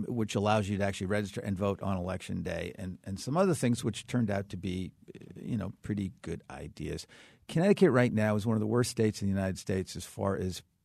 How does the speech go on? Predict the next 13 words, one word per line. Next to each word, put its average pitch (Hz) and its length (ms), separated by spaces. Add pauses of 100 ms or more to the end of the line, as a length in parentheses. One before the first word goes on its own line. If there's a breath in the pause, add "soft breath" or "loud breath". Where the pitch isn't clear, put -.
(200)
participation 113 1000
in, 98 320
in 101 180
registering 107 480
to 90 80
vote 98 340
through 104 300
the 95 80
Department 95 580
of 85 100
Motor 90 300 (100)
Vehicles. - 520 (260 soft breath)
So 120 480